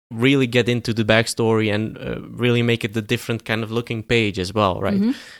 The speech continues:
Speaker 1: Uh, is that something that you tried out as well? I'm, I don't, I'm not sure if we, if I saw that yet, but i-, it's more like, uh, you have the long form articles that are really long, uh, and they give all the backstory around it as well. So
Speaker 2: Mm-hmm.
Speaker 1: h-, how,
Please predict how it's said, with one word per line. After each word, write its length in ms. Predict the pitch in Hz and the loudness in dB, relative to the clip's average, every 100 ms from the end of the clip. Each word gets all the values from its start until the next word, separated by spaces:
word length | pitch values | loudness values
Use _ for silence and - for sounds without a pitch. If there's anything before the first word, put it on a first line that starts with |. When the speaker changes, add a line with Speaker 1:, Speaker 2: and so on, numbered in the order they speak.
| - | -8
Speaker 1:
Uh, 300 | 135 131 - 120 | -4 -4 -6 -6
is 160 | 151 | -4
that 100 | 196 | -4
something 320 | 185 190 185 170 | -2 -2 -2 -4
that 180 | 156 | -6
you 380 | 165 160 156 151 147 | -4 -2 -2 -4 -6
tried 240 | 143 143 | -6 -4
out 180 | 143 147 | -4 -4
as 100 | 127 | -6
well? 120 | 139 | -6
I'm, 280 | - 131 123 - | -4 -4 -6 -8
I 100 | 123 | -8
don't, 300 | 123 131 - | -6 -8 -10
I'm 120 | - | -8
not 160 | 127 123 | -8 -6
sure 320 | - 120 110 | -6 -4 -2
if 200 | 101 - | -6 -6
we, 220 | 110 104 | -6 -4
if 360 | 104 - 107 - | -6 -8 -10 -8
I 40 | |
saw 240 | 104 110 101 | -6 -2 0
that 220 | 95 - | 0 -2
yet, 200 | 98 101 - | -4 -4 -6
but 180 | 104 - - - - - | -8 -10 -20 -20 -14 -6
i-, 60 | |
it's 240 | 123 147 160 | -2 -2 2
more 180 | 156 | 4
like, 260 | 151 139 - | 6 4 2
uh, 440 | 95 123 123 120 107 120 - | -2 2 4 2 -2 -14 -10
you 200 | 120 123 | 0 6
have 200 | 131 131 | 6 6
the 60 | 131 | 4
long 300 | 127 135 135 | 6 4 4
form 240 | 135 123 | 2 2
articles 420 | 120 127 123 127 | 2 2 0 -2
that 140 | 113 107 | 0 0
are 100 | 104 | 2
really 360 | 110 120 113 | 2 2 2
long, 340 | 107 104 127 127 _ - | 2 0 -2 -8 _ -12
uh, 460 | 110 107 104 107 - - | -6 -4 -2 -4 -8 -4
and 180 | 113 120 | 0 2
they 320 | 117 117 110 - - _ _ _ _ _ - | 2 2 -2 -10 -20 _ _ _ _ _ -4
give 220 | 113 127 - 131 | -2 -2 0 4
all 200 | 143 147 | 6 6
the 80 | |
backstory 520 | 120 123 120 - 113 107 | 4 2 2 -2 -2 0
around 320 | 110 107 107 | 2 0 0
it 140 | 101 | -2
as 120 | 101 | -4
well. 320 | 104 104 92 147 | 0 0 0 -2
So 220 | 196 117 | 0 2
Speaker 2:
Mm-hmm. 180 | - 123 | 0 -4
Speaker 1:
h-, 140 | - | -4
how, 260 | 139 175 170 | 0 0 0